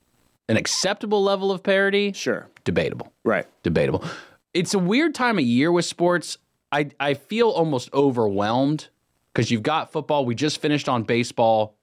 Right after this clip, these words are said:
Speaker 1: I mean, I didn't watch any baseball, so it doesn't matter.
Speaker 2: Sure.
Speaker 1: But then you've also got basketball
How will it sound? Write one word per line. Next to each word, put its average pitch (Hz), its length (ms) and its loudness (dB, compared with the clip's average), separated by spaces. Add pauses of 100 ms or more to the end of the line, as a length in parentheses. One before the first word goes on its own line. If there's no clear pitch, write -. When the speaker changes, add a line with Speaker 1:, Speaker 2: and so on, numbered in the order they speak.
(120)
Speaker 1:
I 131 60 -4
mean, 131 120 0
I 127 40 2
didn't 135 180 0
watch 113 280 -2
any 101 120 -4
baseball, 92 320 -2
so - 120 -4
it - 20 -6
doesn't 90 240 -4
matter. 98 420 -4
Speaker 2:
Sure. 117 240 -2
Speaker 1:
But 120 100 -2
then 139 100 2
you've 135 120 0
also 147 220 -2
got 107 220 -4
basketball 135 840 -2